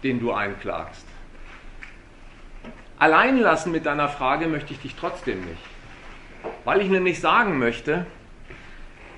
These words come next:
betrachtet man diese Flüchtlingspolitik, dann hätte man sich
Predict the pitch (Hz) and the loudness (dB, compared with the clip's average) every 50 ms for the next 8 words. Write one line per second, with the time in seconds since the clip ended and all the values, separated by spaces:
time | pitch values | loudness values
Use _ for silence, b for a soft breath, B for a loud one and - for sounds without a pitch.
0 | - - - - - - - - - - - - - - 165 156 - - 226 233 | -16 -16 -14 -16 -16 -16 -16 -16 -16 -16 -16 -10 -2 2 2 2 6 8 8 8
1 | - - - 214 - 170 156 151 156 160 202 220 208 208 196 202 214 233 240 233 | 8 6 2 2 4 6 6 6 6 4 2 4 6 4 4 4 4 -2 -2 -2
2 | - 214 202 185 185 - - 160 143 135 123 127 - 117 101 - - - - - | -2 0 0 0 -2 0 -2 0 2 2 0 -2 -2 -6 -6 -6 -8 -12 -14 -14
3 | - - - - - - - - - - - - - - - - - - 170 165 | -16 -18 -20 -20 -20 -20 -20 -20 -20 -20 -20 -18 -20 -20 -18 -10 0 2 2 4
4 | 160 208 214 214 214 202 196 196 190 165 196 196 - | 6 6 8 8 8 8 8 6 8 6 4 2 2